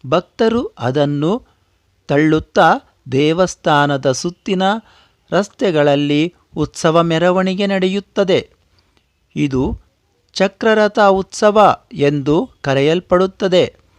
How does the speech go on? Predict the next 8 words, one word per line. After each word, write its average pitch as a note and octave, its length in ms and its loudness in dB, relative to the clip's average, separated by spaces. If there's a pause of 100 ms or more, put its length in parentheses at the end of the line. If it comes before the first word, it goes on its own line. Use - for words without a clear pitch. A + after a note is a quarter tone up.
(1400)
ಕಾರ್ಯಕ್ರಮಗಳ F#3 920 0
ಸರಣಿ. F3+ 500 -2 (680)
ಧಾರ್ಮಿಕ C3+ 580 -2 (100)
ಕಾರ್ಯಕ್ರಮಗಳು, D#3 880 -2 (420)
ಭಜನೆ, C#3+ 500 -2 (420)
ಆರತಿ, C3+ 540 0 (400)
ಪೂಜೆಗಳು E3 640 0 (380)
ಇತ್ಯಾದಿ. D3+ 680 -2